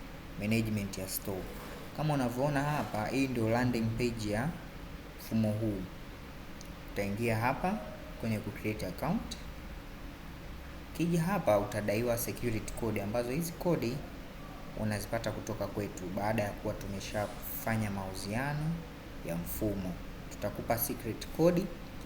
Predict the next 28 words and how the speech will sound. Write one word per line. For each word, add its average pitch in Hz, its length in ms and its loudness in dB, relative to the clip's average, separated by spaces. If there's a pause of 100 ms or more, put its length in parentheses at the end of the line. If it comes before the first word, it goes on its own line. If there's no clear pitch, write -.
(280)
ambazo 117 300 4
hizi 117 320 2 (220)
utazitumia 104 760 0
wewe 165 440 4 (880)
na 101 120 2
yoyote 120 440 4
yule 120 400 4 (280)
ambaye 110 380 2
atahitaji 104 680 0 (960)
ku 95 380 0 (180)
create 127 400 4
account 104 500 -2 (100)
kwenye 98 200 -2
mfumo 98 400 -2
huu. 92 160 -6 (420)
Tumefanya 156 440 4
hivi 151 240 4
ili 143 140 4
kuzuia 113 720 2 (680)
mtu 127 220 0
yoyote 127 420 4 (440)
asiwe 123 320 4
na 110 140 4
uwezo 117 340 4
wa 98 60 2
kuingia 110 500 -2
na 104 100 0
kutengeneza 101 840 2